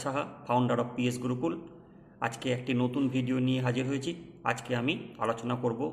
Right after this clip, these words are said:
অষ্টম শ্রেণীর দ্বিতীয় পর্যায়ক্রমিক মূল্যায়নের পরিবেশ ও বিজ্ঞান নিয়ে।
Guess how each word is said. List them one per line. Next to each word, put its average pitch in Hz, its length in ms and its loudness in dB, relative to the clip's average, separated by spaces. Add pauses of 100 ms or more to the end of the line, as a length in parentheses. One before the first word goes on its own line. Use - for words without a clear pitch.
(200)
অষ্টম 165 360 -2
শ্রেণীর 156 300 -2 (460)
দ্বিতীয় 139 320 2 (140)
পর্যায়ক্রমিক 131 720 0
মূল্যায়নের 123 480 2 (260)
পরিবেশ 113 380 -2
ও - 20 -2 (100)
বিজ্ঞান 101 340 -4
নিয়ে। - 160 -12